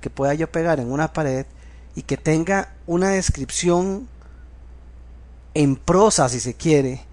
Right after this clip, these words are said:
del gran impacto que voy a hacer en el mundo a partir de lo que es mi propósito. Poder llegar a tener la iluminación divina como para decir, "Wow, esto, esto es, e-, este es mi propósito, es tan grande, es tan impactante que ahora sí lo puedo compartir". Y en esa búsqueda incesante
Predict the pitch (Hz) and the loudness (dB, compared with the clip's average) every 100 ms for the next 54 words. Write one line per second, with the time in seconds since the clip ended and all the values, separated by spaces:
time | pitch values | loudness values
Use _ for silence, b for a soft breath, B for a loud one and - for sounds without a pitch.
0 | b b - 139 135 147 156 196 175 151 | b b -8 -2 0 2 2 2 0 2
1 | 180 180 - 180 143 151 160 170 165 156 | 2 2 -4 -2 2 2 4 2 2 0
2 | 135 147 151 151 156 151 - b b 120 | 2 2 2 0 -4 -8 -14 b b -6
3 | - 120 - 143 147 139 - 127 139 131 | -4 -4 -2 0 0 -2 -2 -2 0 -2
4 | 113 127 117 110 117 - 127 156 180 180 | -6 -6 -6 -6 -8 -6 -2 0 2 2
5 | 160 151 165 185 175 156 139 123 117 160 | 2 2 4 4 4 2 0 0 -2 -2
6 | 175 165 170 180 156 131 123 120 - 156 | 0 0 0 -2 -2 0 0 -2 0 0
7 | 175 B B B - 165 151 131 156 156 | -2 B B B 6 10 10 8 6 6
8 | - 185 180 156 151 - 175 180 175 - | 4 -2 -2 -2 -2 2 2 2 0 -6
9 | - - b b b - - - 175 - | -10 -18 b b b -20 -18 -14 -14 -14
10 | - 170 170 - 151 151 147 131 - 127 | -4 0 2 2 0 2 0 -2 -4 -4
11 | 120 - 127 - 175 170 156 165 180 170 | -4 -4 -4 0 0 0 2 4 4 2
12 | 156 - 175 170 156 143 - 156 170 170 | -2 -2 -2 -2 0 -2 0 0 0 -2
13 | 147 139 143 156 143 147 143 147 131 120 | -2 -2 -2 -4 -4 -4 -4 -4 -6 -8
14 | - 135 123 131 160 196 202 196 - 202 | -6 -6 -4 -4 -2 -4 -4 -6 -2 -2
15 | 196 - 135 165 170 196 - 220 | 0 -2 -2 0 0 -2 -8 -12